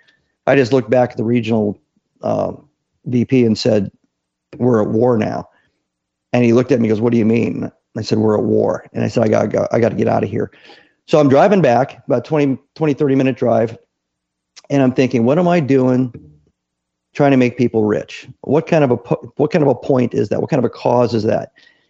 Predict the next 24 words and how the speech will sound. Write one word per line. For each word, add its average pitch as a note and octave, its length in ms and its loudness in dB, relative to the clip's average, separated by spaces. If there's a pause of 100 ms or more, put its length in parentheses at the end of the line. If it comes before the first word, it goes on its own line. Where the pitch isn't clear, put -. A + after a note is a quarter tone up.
(160)
Because C#3 240 2
I C3 80 4
felt C3+ 300 2
guilty C#3+ 340 2
that A2+ 160 -2
I A#2 60 0
wasn't B2+ 420 -4 (880)
there B2 580 0 (800)
to A#2 180 -4
do A2 240 -2
my A#2+ 180 2
part. - 480 -4 (440)
And B2+ 80 0
I'm E3 120 2
saying, C3+ 380 -2
you C3+ 80 0
know, C3 80 2
that's D3+ 260 0
how E3+ 180 0
seals D3+ 360 0
are. D#3 180 2
That's C#3 220 0
how C#3 340 0 (380)
elite C3+ 420 2